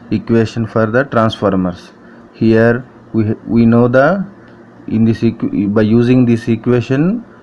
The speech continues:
we know the induced E M F voltage and, uh, number of turns, cross sectional area of core,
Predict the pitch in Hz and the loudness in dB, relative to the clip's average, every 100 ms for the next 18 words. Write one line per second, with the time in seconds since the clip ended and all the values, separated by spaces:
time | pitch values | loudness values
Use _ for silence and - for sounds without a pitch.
0 | - 113 117 117 123 127 156 220 - - | -8 0 2 4 2 2 0 -2 -8 -20
1 | - - - 120 123 135 131 123 127 123 | -20 -20 -4 0 2 2 2 2 4 4
2 | 127 - 117 113 120 147 156 - - - | 2 0 0 0 0 -2 -2 -14 -20 -20
3 | - - - - - 120 117 117 113 110 | -20 -20 -20 -12 -2 0 2 2 2 2
4 | 113 113 120 123 - - 120 113 143 - | 2 2 2 0 -2 -4 0 2 0 -4
5 | - - - 113 120 131 123 120 113 117 | -14 -8 -2 0 0 -4 -4 -4 0 0
6 | 113 107 - - 117 170 | 0 -2 -6 -4 0 0